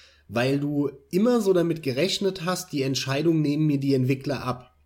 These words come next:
Ja, irgendwas passiert und der Sohn ist weg. Oder er stirbt oder, oder was weiß ich was.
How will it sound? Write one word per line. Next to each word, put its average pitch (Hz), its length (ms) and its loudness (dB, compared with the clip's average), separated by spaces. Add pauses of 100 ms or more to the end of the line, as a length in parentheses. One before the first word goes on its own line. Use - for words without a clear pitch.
(800)
Ja, 110 480 0 (260)
irgendwas 165 420 6
passiert 180 720 -2 (280)
und 160 140 2
der 151 120 8
Sohn 160 280 6
ist 117 220 0
weg. 92 360 -8 (600)
Oder 127 280 4
er 117 100 2
stirbt 170 720 6 (300)
oder, 120 320 4
oder 113 180 2
was 123 200 0
weiß 117 180 -2
ich 127 240 -4
was. 87 400 -12